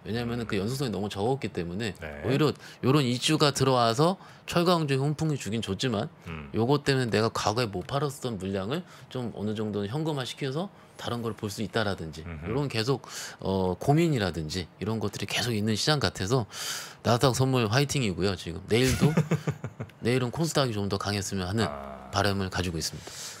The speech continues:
Speaker 2: 나스닥 선물이 오늘 저녁까지 계속
Speaker 1: 네.
Speaker 2: 좋은 모습을 보이기를 한번 기대를 해보겠습니다.
Speaker 1: 네, 네.
Speaker 2: 자, 오늘 저희와 함께, 아, 시장 상황, 아, 정리해주신 우리 박선수 티비. 네, 잘 되고 계시죠?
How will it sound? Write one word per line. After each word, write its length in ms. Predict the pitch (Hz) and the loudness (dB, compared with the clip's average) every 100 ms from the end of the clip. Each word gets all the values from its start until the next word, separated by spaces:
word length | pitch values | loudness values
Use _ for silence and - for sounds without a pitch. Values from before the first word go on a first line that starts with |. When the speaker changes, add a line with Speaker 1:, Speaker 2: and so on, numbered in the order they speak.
| - | -14
Speaker 2:
나스닥 440 | 90 87 85 90 87 | -10 -10 -8 -8 -6
선물이 720 | - 95 90 87 123 170 165 - | -6 -6 -4 -2 -2 -2 -4 -6
오늘 200 | 82 82 | -10 -6
저녁까지 520 | 92 92 - 90 - | -4 -4 -4 -8 -10
계속 520 | - 90 92 92 170 | -6 -2 0 2 0
Speaker 1:
네. 80 | 160 | -2
Speaker 2:
좋은 200 | 82 90 | -6 -6
모습을 240 | 90 85 85 | -6 -8 -8
보이기를 640 | - 101 101 95 85 107 | -4 -2 -2 -2 -2 -2
한번 160 | 123 104 | 0 -2
기대를 320 | 101 104 101 | 0 2 4
해보겠습니다. 680 | 165 151 127 123 101 90 | 4 4 4 0 2 2
Speaker 1:
네, 100 | 80 | 4
네. 680 | 151 190 - - - - - | 2 0 -10 -14 -12 -12 -14
Speaker 2:
자, 300 | - 131 131 | 2 6 8
오늘 360 | 127 143 185 170 - | 6 6 4 4 -2
저희와 300 | - 127 127 | -2 2 4
함께, 600 | 113 104 - 92 90 160 175 | 2 0 -2 2 4 2 0
아, 280 | 101 87 85 | -2 -2 -4
시장 680 | 82 - 113 104 104 101 92 - - | -6 2 6 6 4 2 -2 -8 -14
상황, 640 | - 139 120 95 147 196 - | -2 4 6 6 4 0 -4
아, 140 | 85 80 | -10 -8
정리해주신 680 | 87 95 95 87 87 90 80 - - - - - | -4 0 -2 -2 -6 -8 -10 -14 -20 -20 -20 -16
우리 140 | 85 78 - - | -12 -12 -14 -10
박선수 580 | - 101 - 147 143 123 | 0 0 4 4 4 0
티비. 580 | - - 101 85 120 202 220 - - - - - | -6 -4 -2 0 0 -2 -6 -14 -16 -20 -20 -12
네, 120 | 82 | -4
잘 180 | - 120 | 0 2
되고 160 | 120 | 4
계시죠? 400 | 139 95 - 202 | 2 0 0 0